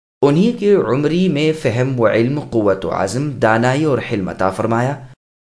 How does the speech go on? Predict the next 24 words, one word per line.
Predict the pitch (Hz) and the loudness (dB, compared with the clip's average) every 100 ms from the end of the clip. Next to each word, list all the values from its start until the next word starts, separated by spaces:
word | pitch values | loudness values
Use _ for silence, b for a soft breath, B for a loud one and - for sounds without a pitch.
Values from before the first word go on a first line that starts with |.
| - | 0
نیکیوں | 127 143 190 | 0 2 2
کی | 190 185 | 2 2
طرف | - 143 151 | 2 2 2
بچپن | 113 113 - 143 | 2 0 2 -2
سے | 127 123 | 0 -2
ہی | 120 135 127 | -2 -2 -4
جھک | 110 90 | -4 -4
گئے | 101 104 131 - - _ - | -2 -2 -4 -10 -20 _ -2
اور | - | -2
کوشش | - 156 156 185 | 2 2 2 0
و | 170 | 0
خلوص | 135 117 139 135 | 0 0 -2 -2
کے | 123 | -4
ساتھ | - 117 117 | -2 -2 -2
اللہ | 101 120 117 | 0 0 0
کی | 104 104 | -4 -2
عبادت | 98 104 135 139 | 0 2 0 0
اور | 120 | 0
مخلوق | 110 113 113 - | -2 -2 -4 -4
کی | |
خدمت | 113 98 85 71 | -8 -8 -10 -6
میں | 95 | -4
لگ | 101 101 | -4 0
گئے۔ | 117 127 | -2 -2